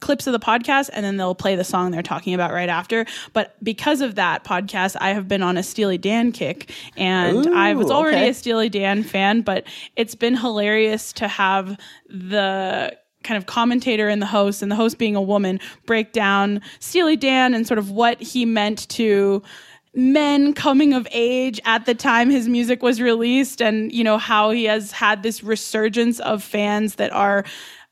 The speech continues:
Speaker 1: unlike maybe his fans before. And, like, I'm obviously a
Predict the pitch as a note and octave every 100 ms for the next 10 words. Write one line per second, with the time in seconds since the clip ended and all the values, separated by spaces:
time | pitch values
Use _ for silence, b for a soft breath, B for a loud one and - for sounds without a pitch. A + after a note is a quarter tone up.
0 | - B3+ C4+ A#3 A#3 C4+ A#3+ A3 A#3+ B3+
1 | A#3 - G#3+ A3 G#3 G#3 A#3 A#3 G#3 G3+
2 | F#3+ A3+ D#4 B3+ A#3+ C4+ - A#3 G3+ F#3+